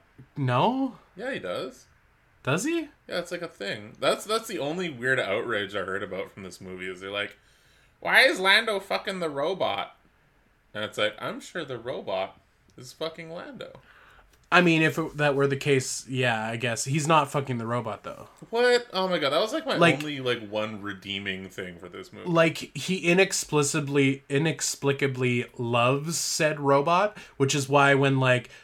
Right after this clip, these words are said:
Speaker 1: the really unlikable, hateable robot gets goonched with a bunch of lasers, there's a really dumb scene of Lando, like, running through a battlefield to scoop up the remains of this shitty robot nobody liked. And then he's like, "I loved you, shitty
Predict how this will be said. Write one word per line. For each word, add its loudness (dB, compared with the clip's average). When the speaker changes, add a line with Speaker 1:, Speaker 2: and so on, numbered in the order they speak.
Speaker 1:
the 6
really 4
unlikable, 2
hateable 0
robot 2
gets 0
goonched 0
with 4
a 4
bunch 0
of 0
lasers, -2
there's 2
a 2
really 0
dumb 0
scene -2
of 0
Lando, 0
like, 0
running 4
through 2
a 2
battlefield 2
to 0
scoop -2
up -2
the -2
remains -2
of -8
this -4
shitty 0
robot 0
nobody -2
liked. -2
And 0
then 4
he's 2
like, 0
"I 6
loved 2
you, -4
shitty 2